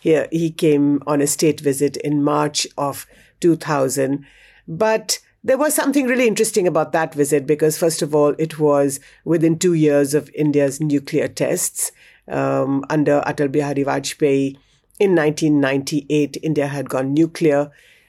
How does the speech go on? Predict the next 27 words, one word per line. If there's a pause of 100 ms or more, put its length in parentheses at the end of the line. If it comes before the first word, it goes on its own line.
(160)
Um, (420)
within, (180)
and
immediately
that, (280)
that
set
off, (380)
uh,
sanctions
that
the
Americans
imposed
on
India. (460)
Within
a
year
of
that, (320)
um,
the,
those
sanctions
had
ended.